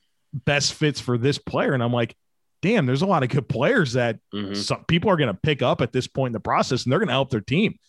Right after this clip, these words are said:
Speaker 1: A lot of good defensive linemen, obviously Richard Sherman, Steve Nelson.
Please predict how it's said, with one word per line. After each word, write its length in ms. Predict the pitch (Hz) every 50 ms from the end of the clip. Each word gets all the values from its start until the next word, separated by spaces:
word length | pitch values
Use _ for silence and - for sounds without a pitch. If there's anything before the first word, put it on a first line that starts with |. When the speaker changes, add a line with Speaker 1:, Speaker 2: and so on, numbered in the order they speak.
| _ _ _
Speaker 1:
A 20 | 117
lot 140 | 123 180 202
of 60 | 143
good 140 | 143 131 117
defensive 460 | 135 131 117 113 110 98 - 101 90
linemen, 460 | 95 127 151 165 160 160 156 156 151 147 - _ _ _ -
obviously 460 | 110 117 117 113 113 - - 87 87
Richard 300 | 95 104 - 95 90 -
Sherman, 400 | - - 156 165 160 147 123 104
Steve 380 | - - - - 98 95 85 101
Nelson. 600 | 120 143 170 170 151 - 165 160 160 156 151 131